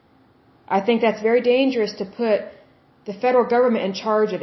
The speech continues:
anything like that, because whenever you give them power, it's very hard to get that power back.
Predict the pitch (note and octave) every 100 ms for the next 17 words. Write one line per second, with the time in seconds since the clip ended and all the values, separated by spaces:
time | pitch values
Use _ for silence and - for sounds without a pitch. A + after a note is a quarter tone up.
0 | - B3 C#4 C4+ F3+ F3+ E3+ F3+ F3 F3+
1 | G3 G#3+ F#3+ G3 G#3+ A3+ C#4 C4 A#3+ G3+
2 | A3+ G#3 F#3 - G#3+ C4 F#3+ F3 F#3+ -
3 | A3+ C4 B3+ B3 G#3 G#3+ G#3 - G#3+ G3+
4 | F#3+ F#3+ F#3 -